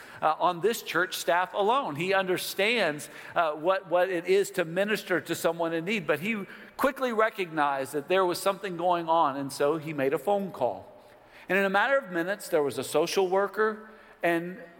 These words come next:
very kind, very understanding police officers who were able to help this man get to where he could get the kind of help he really needed.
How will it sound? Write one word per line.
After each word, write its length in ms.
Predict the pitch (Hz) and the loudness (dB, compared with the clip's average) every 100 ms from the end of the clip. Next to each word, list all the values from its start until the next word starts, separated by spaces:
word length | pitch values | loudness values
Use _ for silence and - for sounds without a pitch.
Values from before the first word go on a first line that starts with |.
| - | -10
very 280 | 147 156 220 | 2 4 2
kind, 640 | - - 190 185 185 180 | -2 0 2 4 0 -4
very 300 | 143 147 180 | 0 2 2
understanding 680 | 180 175 160 - 165 156 143 | 0 -2 -6 -2 -2 0 -4
police 360 | 135 165 180 - | -4 -2 -2 0
officers 640 | 127 117 113 - 117 117 - - - | 0 0 -10 -4 -4 -6 -12 -16 0
who 140 | 180 | 4
were 100 | 175 | 6
able 220 | 175 151 | 4 2
to 240 | 139 147 143 143 - - - - - | 0 0 0 -6 -20 -20 -20 -16 -14
help 320 | - 208 - - | -2 0 0 -2
this 200 | 180 175 | -4 0
man 400 | 165 156 135 113 | 0 0 -2 0
get 280 | 196 185 | 0 0
to 80 | 156 | -4
where 220 | 135 143 | 2 2
he 220 | 127 - 185 | 2 -4 -6
could 320 | - 120 110 | -6 -6 0
get 520 | 170 170 - - - | 4 4 2 -16 -2
the 100 | 135 | -2
kind 320 | - 156 151 | 2 0 0
of 80 | 147 | -2
help 280 | 143 135 - | 0 -2 -2
he 120 | - 143 | -6 -2
really 380 | 131 135 143 | 0 0 0
needed. 520 | 131 139 139 110 78 | -4 -4 -4 -6 -10